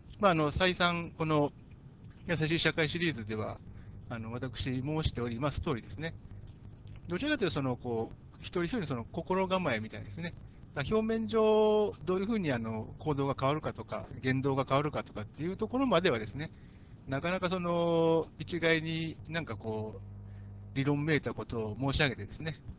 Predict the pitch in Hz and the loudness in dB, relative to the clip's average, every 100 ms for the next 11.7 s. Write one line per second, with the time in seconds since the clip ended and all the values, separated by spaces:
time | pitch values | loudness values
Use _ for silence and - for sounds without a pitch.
0 | - - - 120 113 107 104 143 113 113 | -16 -12 -8 -8 -6 -8 -4 -2 0 2
1 | 127 117 113 117 - - 294 139 - 196 | 2 0 -4 -8 -6 -4 -2 -2 -2 0
2 | 139 107 143 180 107 - - - - - | -2 -2 0 0 0 -4 -16 -18 -18 -20
3 | - - 139 165 165 180 202 131 104 120 | -20 -10 -4 -2 -2 -4 -4 -4 -4 -2
4 | 131 147 160 151 107 104 117 143 123 113 | -2 0 -2 -2 -4 -6 -4 -4 -4 -6
5 | 101 80 - - - - 139 143 139 156 | -8 -12 -12 -14 -12 -8 -6 -4 -4 -2
6 | 175 107 107 147 165 156 139 - - 147 | -2 -4 -6 -6 -2 -2 -2 -8 -12 -6
7 | 143 170 190 196 202 262 202 - 165 185 | -4 4 4 4 0 0 -2 -4 -4 0
8 | 185 185 202 - - 170 180 180 190 185 | 0 2 0 -2 -12 -2 0 0 2 2
9 | 196 - 190 190 180 208 226 240 123 - | 2 0 -2 -2 0 2 4 6 4 0
10 | - - - - - 214 - 202 226 220 | -16 -18 -18 -18 -4 -2 0 2 2 2
11 | 214 214 208 196 185 165 | 2 4 4 2 4 4